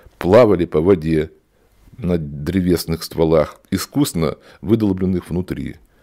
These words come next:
Мы захотели овладеть их прекрасными жилищами, чудным оружием, великолепными лодками. Тогда мы могли бы спокойно спать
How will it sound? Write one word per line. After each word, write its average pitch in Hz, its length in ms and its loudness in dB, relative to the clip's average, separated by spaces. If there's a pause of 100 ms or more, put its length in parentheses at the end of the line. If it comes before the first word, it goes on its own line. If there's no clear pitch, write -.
(120)
Мы 127 200 0
захотели 113 540 0
овладеть 95 760 -2
их 95 140 -6
прекрасными 98 760 0
жилищами, 73 800 -6 (320)
чудным 107 520 2
оружием, 78 560 -2 (200)
великолепными 98 760 0
лодками. 69 640 -8 (460)
Тогда 123 300 2
мы 139 120 2
могли 107 360 0
бы 95 200 -2 (180)
спокойно 98 600 2
спать 160 420 -2